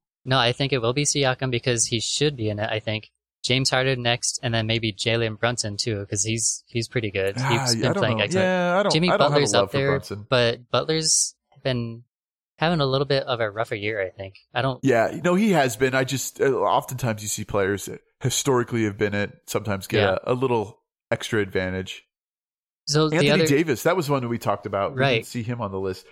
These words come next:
Speaker 2: He's been hurt a lot, but man, when he's healthy, he's m-, arguably w-, one of the top five players in the league.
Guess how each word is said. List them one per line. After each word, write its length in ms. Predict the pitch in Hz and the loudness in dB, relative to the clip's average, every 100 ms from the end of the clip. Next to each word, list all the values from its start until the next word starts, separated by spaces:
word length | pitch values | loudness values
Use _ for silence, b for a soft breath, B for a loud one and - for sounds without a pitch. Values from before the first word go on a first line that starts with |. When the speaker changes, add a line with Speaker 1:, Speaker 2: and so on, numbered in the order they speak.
| B | B
Speaker 2:
He's 160 | 160 | -2
been 100 | 196 131 | -2 0
hurt 220 | 135 156 | 0 0
a 60 | |
lot, 340 | 110 98 98 - b b | 2 0 -2 -8 b b
but 100 | 120 | -6
man, 180 | 120 147 | -2 -2
when 100 | 127 | -2
he's 160 | 143 135 | -4 -2
healthy, 300 | 127 123 104 | -4 -2 -6
he's 340 | 120 113 - _ _ _ - | -6 -6 -12 _ _ _ -12
m-, 180 | 104 - - | -12 -12 -2
arguably 640 | 123 131 110 104 101 101 - _ _ _ - | 0 0 -2 -2 -2 -6 -10 _ _ _ -14
w-, 240 | - 110 - | -10 -10 -10
one 220 | - 120 | -4 -2
of 60 | 110 | 0
the 80 | 98 | -2
top 260 | 117 - | -2 -4
five 300 | - 131 147 | 0 0 0
players 300 | 104 95 90 | -2 -4 -4
in 80 | 95 | -8
the 60 | 98 | -8
league. 300 | 98 104 | -8 -8